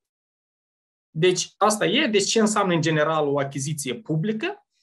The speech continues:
Deci este procurarea, prin intermediul unui contract de achiziții publice, de bunuri, lucrări sau servicii de către una sau mai multe autorități contractante, de la operatori selectați,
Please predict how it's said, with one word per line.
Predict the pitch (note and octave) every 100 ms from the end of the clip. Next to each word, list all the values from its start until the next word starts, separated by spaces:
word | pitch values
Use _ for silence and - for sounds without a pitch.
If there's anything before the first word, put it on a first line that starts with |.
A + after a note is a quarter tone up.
| -
Deci | C3+ -
este | G3+ G3+ D3
procurarea, | - G#3 G#3+ D#3 B2 A2 A#2 G#3 C#3+
prin | - A#3+
intermediul | B3 A#3+ A#3 A#3 A#3 A3
unui | A3 G#3+
contract | G#3+ G#3+ G#3+ G#3+ G#3
de | F#3+
achiziții | G3 F#3+ F#3 F#3+ F#3+
publice, | - F#3 E3+ D#3+ E3+
de | B2+ G#3+
bunuri, | G#3+ C#3 A#3 C#4 C4+ C4
lucrări | D3+ D3 D3 G3+ A3 G#3+ -
sau | - G#3+ G#3+
servicii | - F3+ D#3+ F3+ C#3 A#2+ A2+ - _ - - _
de | - D3
către | F#3+ - E3 C#3 C#3 - _ _
una | - E3 D4 C#4+
sau | A3 A3+ A3
mai | F#3
multe | E3 F3+ A3+ A#3 F#3+
autorități | D3+ C#3 C3+ - E3+
contractante, | - C#3 C#3 C3+ A2+ - - - _
de | - C#3+ F#3
la | D3
operatori | C3 A#2 B2 A#2 G#3+ B3+ - _ _
selectați, | - G3+ G3 G3 F#3 F#3 -